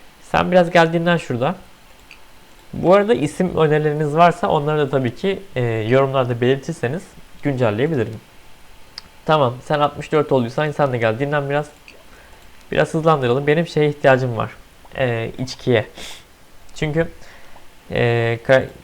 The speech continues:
moraller düşük. O moralleri benim yükseltmem gerekiyor. Şimdi sen kaldın ortalıkta. <laughs> Sen, sana ne yapalım biliyor musun biz? Sen biraz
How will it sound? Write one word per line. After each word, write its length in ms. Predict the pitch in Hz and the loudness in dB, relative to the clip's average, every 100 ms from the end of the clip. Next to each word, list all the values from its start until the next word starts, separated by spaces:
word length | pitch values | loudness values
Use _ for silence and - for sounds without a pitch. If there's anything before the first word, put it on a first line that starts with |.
| - - - - | -20 -20 -20 -12
moraller 640 | 135 127 131 139 139 151 - - | -2 2 6 6 6 4 2 -6
düşük. 440 | 131 - - - - - - | -4 -6 -10 -16 -16 -10 -6
O 60 | |
moralleri 540 | 123 127 127 120 131 131 | 0 4 4 4 2 2
benim 140 | 131 | -2
yükseltmem 540 | 127 - 123 - 117 | -6 -2 -2 0 -2
gerekiyor. 400 | 110 110 - 165 190 - - - - - - - | -2 -6 -4 -4 -4 -14 -20 -20 -20 -20 -12 -8
Şimdi 200 | 143 120 | -6 -6
sen 400 | - 160 190 185 - | 2 4 4 -4 -12
kaldın 380 | - 151 160 139 | 0 4 4 2
ortalıkta. 520 | 123 110 110 110 - 165 127 | 0 0 -4 -4 0 2 4
<laughs> 1040 | 170 170 - - - - - - - - - | 2 0 -10 -14 -18 -18 -20 -20 -20 -8 0
Sen, 200 | 156 160 - | 0 0 -4
sana 180 | 156 160 | -2 2
ne 60 | |
yapalım 360 | 180 170 120 120 | 2 4 2 2
biliyor 140 | 156 | -2
musun 200 | 127 117 107 | -2 -6 -8
biz? 80 | - | -6
Sen 320 | - 147 147 | -2 -2 0
biraz 240 | 143 147 | 0 0